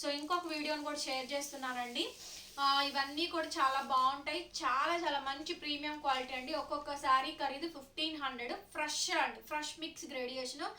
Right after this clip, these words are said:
చాలా బాగుంటాయి. ఇదే శారీ మనము వర్క్ వచ్చిన శారీ పన్నెండు వందలు, పదమూడు వందలు, పదిహేను వందల వరకు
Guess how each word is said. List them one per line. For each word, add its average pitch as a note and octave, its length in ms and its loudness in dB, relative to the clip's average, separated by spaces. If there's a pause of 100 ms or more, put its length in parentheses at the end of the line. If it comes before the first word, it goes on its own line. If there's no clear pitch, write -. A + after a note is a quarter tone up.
(500)
చాలా D4 240 6
బాగుంటాయి. C#4+ 440 4
ఇదే D#4+ 180 2
శారీ D#4+ 400 4
మనము D4 240 -2 (100)
వర్క్ C4 280 -2
వచ్చిన D#4 360 -2
శారీ C#4 340 0 (460)
పన్నెండు D#4 240 4
వందలు, D4+ 240 0 (100)
పదమూడు D4 320 0
వందలు, C#4+ 320 -6
పదిహేను D4+ 320 0
వందల D4 200 -4
వరకు C#4+ 260 -4